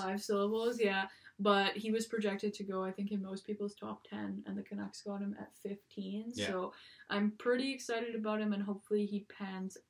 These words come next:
Speaker 1: out. I know the Canucks obviously need more help defensively, but it was, it would have been stupid to take,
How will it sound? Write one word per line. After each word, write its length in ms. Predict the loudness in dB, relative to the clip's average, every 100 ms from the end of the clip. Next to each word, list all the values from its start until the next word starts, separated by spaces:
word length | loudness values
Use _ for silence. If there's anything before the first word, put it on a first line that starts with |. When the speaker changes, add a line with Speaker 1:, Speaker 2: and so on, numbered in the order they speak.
| -2
Speaker 1:
out. 360 | 0 0 -2 -4
I 120 | -4 -4
know 420 | -4 -2 -4 -6 -12 _ -10
the 80 |
Canucks 380 | -8 -6 -8 -8
obviously 680 | -6 -4 -4 -4 -4 -2 -2
need 280 | -2 -4 -6 -8
more 160 | -8
help 280 | -8 -10 -10
defensively, 1040 | -8 -8 -4 -2 -2 -4 -8 -6 -4 -4 -4
but 300 | -4 -4 -8 -14 -20 -8
it 120 | -6
was, 340 | -4 -4 -6 -6
it 80 | -4
would 180 | -2 -2
have 100 | -4
been 120 | -6
stupid 500 | -2 0 0 -2 -6
to 100 | -8
take, 300 | -8 -8 -10